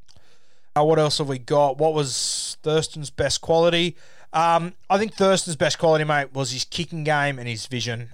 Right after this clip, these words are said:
Uh, his kicking game was unbelievable. I still think that if you said to me, "You need to force a dropout from beyond twenty metres, who are you gonna give it to?"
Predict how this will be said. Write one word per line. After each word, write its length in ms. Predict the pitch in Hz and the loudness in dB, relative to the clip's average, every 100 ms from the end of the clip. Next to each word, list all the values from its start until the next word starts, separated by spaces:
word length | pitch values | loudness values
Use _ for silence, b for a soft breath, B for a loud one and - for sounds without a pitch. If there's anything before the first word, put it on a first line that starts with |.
| - | -4
Uh, 140 | 123 | -2
his 120 | 120 | 0
kicking 200 | - 170 | -2 -2
game 160 | 165 135 | 0 2
was 80 | 127 | 0
unbelievable. 480 | 123 113 117 113 113 | 0 0 0 0 -2
I 80 | |
still 240 | 110 - 156 | -4 -2 -2
think 240 | 160 139 | -2 -4
that 260 | - 127 120 - - - - - | 0 0 -2 -12 -18 -18 -18 -16
if 140 | - 143 | -6 0
you 80 | 175 | 2
said 180 | 175 | 2
to 80 | 165 | 2
me, 80 | 160 | 0
"You 140 | 151 | 0
need 140 | 139 160 | 2 2
to 60 | |
force 440 | 151 - 156 151 - | 2 2 4 2 -2
a 60 | 139 | 0
dropout 520 | 147 147 165 170 180 - - - - - - - | 2 4 6 4 2 -2 -18 -18 -18 -18 -18 -14
from 180 | - 147 | -2 -2
beyond 380 | 139 139 151 151 | 2 2 2 2
twenty 240 | - 151 | 0 0
metres, 480 | 135 143 151 165 - - | 2 2 2 0 -2 -4
who 160 | 156 | 0
are 20 | 156 | 0
you 80 | |
gonna 160 | 139 127 | 0 -2
give 160 | 123 139 | -4 -6
it 80 | |
to?" 200 | - 143 | 0 0